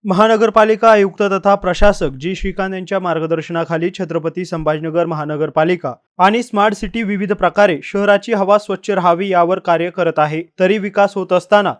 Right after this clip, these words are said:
विविध कारणांमुळे हवा प्रदूषणाचे प्रमाण वाढताना दिसत आहे. भविष्याला लक्षात ठेवून वेळीच योग्य पाऊल उचलून प्रदूषणावर मात करता यावी यासाठी ही बैठक बोलावण्यात आली होती.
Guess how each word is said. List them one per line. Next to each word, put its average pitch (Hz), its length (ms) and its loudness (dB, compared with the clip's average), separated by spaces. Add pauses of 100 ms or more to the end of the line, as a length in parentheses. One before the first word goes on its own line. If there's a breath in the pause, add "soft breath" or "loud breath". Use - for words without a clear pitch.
(160)
विविध 202 260 -2
कारणांमुळे 214 600 2
हवा 190 260 2
प्रदूषणाचे 185 600 -4
प्रमाण 190 320 -2
वाढताना 180 420 0
दिसत 170 300 -4
आहे. 156 240 -2 (200)
भविष्याला 233 520 4
लक्षात 220 340 2
ठेवून 226 320 0
वेळीच 208 320 2
योग्य 196 240 0
पाऊल 190 300 2
उचलून 196 300 -4 (320)
प्रदूषणावर 226 600 2
मात 208 200 4 (100)
करता 202 280 2
यावी 202 280 4
यासाठी 196 520 0 (200)
ही 208 60 -4
बैठक 196 340 0
बोलावण्यात 185 500 -2
आली 175 160 0
होती. 170 340 -4